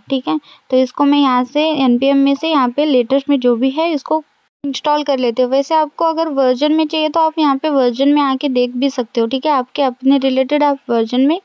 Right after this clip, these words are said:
यहाँ से जाके, अ, copy करके आप यूज़ कर सकते हो, ठीक है? जैसे मैं टू पॉइंट वन पॉइंट ज़ीरो चाहती हूँ समझो, इस पर सिर्फ आपको click करना है। Actually ये जो है ना टू पॉइंट वन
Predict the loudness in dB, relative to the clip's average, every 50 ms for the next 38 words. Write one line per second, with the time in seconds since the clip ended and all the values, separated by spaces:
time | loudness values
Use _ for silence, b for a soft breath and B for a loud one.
0 | _ -2 0 0 0 0 -2 -4 -4 -2 -2 -2 -2 -4 -4 -6 -6 -6 _ _
1 | _ _ _ _ _ _ _ -6 -4 -2 0 0 -2 -2 -2 -2 -2 -2 0 -2
2 | -2 0 0 -2 -2 -2 -4 -4 -6 -6 -10 _ _ -6 -4 -4 -4 -6 _ -2
3 | 0 2 2 0 0 -2 -4 -4 -4 -6 -6 -4 -4 -2 -2 -2 -2 -2 0 0
4 | 0 0 0 0 0 0 2 0 0 -2 0 0 2 2 2 2 2 2 2 2
5 | 2 2 2 2 2 2 2 2 0 0 0 -2 -2 -2 0 0 0 0 0 0
6 | -2 -2 -2 -4 -6 B B B B B B -6 -6 -4 -2 -4 -4 -2 -2 -4
7 | -2 0 0 0 0 -2 -2 -4 -2 0 0 0 0 0 0 0 0 0 -2 -4
8 | -4 b b b b b _ -6 -6 -6 -6 -4 -2 -2 0 0 0 0 0 -2
9 | -2 -4 -6 -12 _ _ -10 -8 -6 -4 -2 0 0 0 0 0 0 0 2 2
10 | 2 2 2 2 0 0 -2 0 0 0 0 0 -2 -6 -10 _ -4 -2 0 2
11 | 2 2 2 2 2 2 0 0 -2